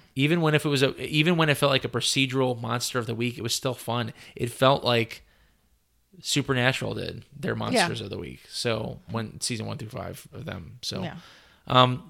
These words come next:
Speaker 1: really, really will be sad to see this one go. I don't think I've been as sad to see a series go since Fringe.
Speaker 2: It's like he forgets about it and then all of a sudden realizes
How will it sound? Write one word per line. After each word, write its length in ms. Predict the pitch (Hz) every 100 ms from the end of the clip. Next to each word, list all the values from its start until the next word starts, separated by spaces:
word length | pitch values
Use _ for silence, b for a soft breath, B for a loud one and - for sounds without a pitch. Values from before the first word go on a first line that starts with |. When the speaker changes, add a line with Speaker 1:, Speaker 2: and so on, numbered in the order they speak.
| -
Speaker 1:
really, 340 | 147 160 151
really 280 | 139 143 135
will 300 | 123 127 120
be 120 | 120
sad 520 | - 113 107 110 120 -
to 120 | -
see 140 | 117
this 160 | 110 110
one 100 | 104
go. 140 | 110
I 80 | 117
don't 140 | 139 139
think 140 | 123
I've 160 | 120 123
been 120 | 113
as 220 | 117 117
sad 360 | - 120 120 120
to 60 |
see 200 | 117 -
a 60 | 110
series 360 | - 107 104 117
go 320 | 101 107 113 b b b
since 300 | - 110 107
Fringe. 380 | - - - -
Speaker 2:
It's 120 | 214
like 100 | 254
he 100 | 269
forgets 400 | 285 214 202 202
about 240 | 202 208 214
it 40 |
and 100 | 190
then 80 | 180
all 160 | 175 175
of 40 |
a 20 |
sudden 260 | 185 185 175
realizes 1040 | 175 165 160 170 175 180 180 175 - -